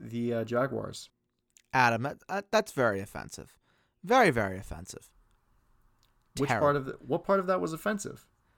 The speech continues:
Speaker 2: To say that he was terrible. This is a great man, Mike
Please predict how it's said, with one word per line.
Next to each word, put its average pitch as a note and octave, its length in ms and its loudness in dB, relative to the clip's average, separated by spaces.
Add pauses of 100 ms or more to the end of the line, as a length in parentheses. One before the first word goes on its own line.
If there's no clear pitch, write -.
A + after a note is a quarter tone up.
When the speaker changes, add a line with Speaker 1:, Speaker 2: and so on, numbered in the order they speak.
(320)
Speaker 2:
To - 140 -20
say D#4 180 2
that C4+ 80 2
he B3 180 2
was A#3+ 120 0
terrible. B3+ 540 2 (340)
This A#3 180 -4
is B3+ 100 -4
a B3+ 60 0
great A#3 400 6
man, A3+ 320 4
Mike A#2 300 2